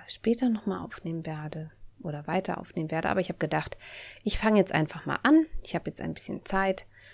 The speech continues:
und ja, die muss ich ausnutzen. Ja, da bin ich wieder, tada,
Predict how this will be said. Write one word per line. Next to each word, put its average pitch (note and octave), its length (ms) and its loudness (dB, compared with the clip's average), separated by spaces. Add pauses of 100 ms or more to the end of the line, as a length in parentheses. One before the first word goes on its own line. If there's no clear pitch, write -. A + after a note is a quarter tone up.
(280)
und D3 800 2 (220)
ja, D#3 120 0 (280)
die D3+ 60 -8
muss D#3 200 -6
ich - 160 -10
ausnutzen. - 540 -8 (400)
Ja, - 120 2 (260)
da A3+ 140 4
bin A#3+ 240 12
ich A#3+ 140 4
wieder, F#3+ 300 6
tada, A#3+ 680 8